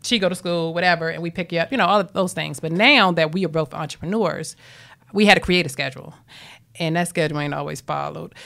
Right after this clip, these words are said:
And so when Lexi came, it threw a monkey wrench into everything we've been working so hard to create for the last eight years. And, uh, once she started going to daycare, that's when we got some normalcy, you know, in our,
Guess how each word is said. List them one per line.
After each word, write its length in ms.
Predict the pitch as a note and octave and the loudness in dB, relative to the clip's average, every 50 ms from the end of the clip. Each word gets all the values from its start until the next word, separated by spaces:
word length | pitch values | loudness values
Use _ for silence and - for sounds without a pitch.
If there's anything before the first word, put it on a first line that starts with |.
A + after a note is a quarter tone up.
| - - | -8 -4
And 160 | F3+ F3+ F3 | -2 -2 0
so 160 | - E3+ D3+ | 0 0 0
when 140 | D3+ D3+ D3+ | 0 -2 -2
Lexi 340 | D#3+ G3 A3 A3 - G#3+ F#3+ | 0 0 0 0 -2 -6 -8
came, 300 | - F#3+ E3+ E3 D#3+ D#3+ | -6 -4 -4 -4 -4 -4
it 120 | E3+ E3+ - | -6 -6 -6
threw 120 | F3 D#3 | -6 -6
a 80 | D3+ D3+ | -6 -4
monkey 320 | D3+ D#3 F3+ G3+ F#3+ F3 | -2 0 0 0 0 -2
wrench 220 | D#3+ E3 D#3+ D3+ - | -4 -4 -4 -4 -4
into 120 | D#3 D#3 D#3+ | -6 -4 -2
everything 380 | F3 E3 F3 E3+ F3 D#3+ D#3+ D#3+ | -2 -2 -2 -2 -2 -2 -2 -2
we've 100 | E3 D#3+ | -2 -4
been 120 | D#3+ D#3 | -4 -4
working 220 | D#3+ D3+ D3+ D#3+ | -4 -4 -4 -4
so 120 | - D#3 D3+ | -6 -4 -2
hard 240 | F3+ F3 E3+ D#3+ D#3 | 0 0 0 0 -2
to 40 | D3+ | -4
create 380 | - - G#3 B3+ C4+ B3 - | -4 0 2 4 4 4 4
for 100 | - - | 0 -4
the 40 | E3 | -4
last 280 | D#3+ D#3 D3+ D3+ D3+ - | -2 -2 -2 -2 -4 -6
eight 200 | E3+ E3+ E3+ E3+ | -6 -8 -6 -4
years. 480 | G#3 C4 C#4+ C#4 A#3 F#3+ F3 E3+ - - - - - - - - | -2 -2 0 0 0 0 -2 -4 -6 -10 -16 -20 -20 -18 -12 -8
And, 320 | F3+ E3 E3 E3 D#3+ D#3 | -6 -4 -4 -4 -4 -4
uh, 200 | D#3 D3+ D3+ D#3+ E3 | -4 -4 -4 -4 -2
once 240 | F3 F#3 F#3 F3 - | -2 -2 -2 -2 -4
she 140 | - G#3+ F#3+ | -4 -4 -4
started 340 | - - F3 D#3 D3+ D#3 | -2 0 0 0 0 0
going 200 | D#3+ D3+ D3+ D3 | -2 -4 -4 -4
to 80 | D#3 D3+ D3 D3+ | -4 -6 -8 -6
daycare, 200 | - D3 C#3+ D3 | -8 -6 -4 -2
that's 200 | D#3 D3+ D3+ - | -2 -4 -2 -4
when 60 | C#3+ | -6
we 80 | D3+ D3+ | -6 -6
got 140 | D3 C#3+ - | -6 -6 -6
some 180 | - C#3+ C#3+ | -6 -4 -2
normalcy, 580 | C#3 D3 D3+ D3+ D3+ C#3+ D3 C#3 - - D3 C#3+ | 0 2 2 2 0 0 -2 -6 -8 -8 -10 -10
you 180 | D3 E3 F#3 E3 | -6 -2 -2 -2
know, 320 | D3+ C#3 D3+ - - D#3 D#3 _ - | -2 -2 -6 -8 -12 -16 -16 _ -12
in 160 | F3 D#3+ D#3+ | -10 -8 -8
our, 140 | D#3 D3 | -8 -8